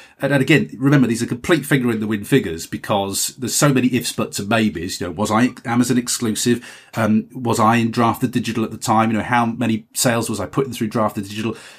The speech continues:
even at that time anyway? So, y-, you know, you must take them with a pinch of salt. But I do think, although it's a very rough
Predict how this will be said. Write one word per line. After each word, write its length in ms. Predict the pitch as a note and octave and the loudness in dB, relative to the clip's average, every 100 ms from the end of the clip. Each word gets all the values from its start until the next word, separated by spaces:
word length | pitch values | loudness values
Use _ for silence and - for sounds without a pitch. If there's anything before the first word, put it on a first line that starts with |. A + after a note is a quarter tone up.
| _ | _
even 280 | C3 B2 B2+ | 0 2 2
at 100 | - | 0
that 180 | B2 - | -4 -2
time 240 | C3+ B2 | 2 4
anyway? 380 | C#3 C#3 E2+ D2+ - - | 6 4 2 -10 -18 -20
So, 440 | - - C#3+ C3+ - _ - | -4 4 4 4 -2 _ -18
y-, 100 | - | -8
you 120 | F3+ D#3+ | -2 2
know, 140 | G2+ | 2
you 120 | A#2 | 0
must 280 | C3+ D3 - | 2 2 0
take 220 | - C#3+ | 0 0
them 120 | C3 | 0
with 100 | A#2+ | -4
a 60 | A2 | -4
pinch 280 | - A2 - | -4 -4 -4
of 80 | - | -4
salt. 440 | - B2 D2 - - | 0 0 0 -14 -10
But 80 | - | -4
I 100 | A2+ | 0
do 240 | D3 D3+ | 4 4
think, 540 | D3 A#2 G#2 - - _ _ | 4 0 -2 -12 -18 _ _
although 280 | - A2 B2+ | -4 2 2
it's 200 | A2 - | 2 -4
a 60 | G2+ | -2
very 220 | B2+ G#2+ | 2 2
rough 420 | G2 C#3+ D3 - | 4 4 2 -6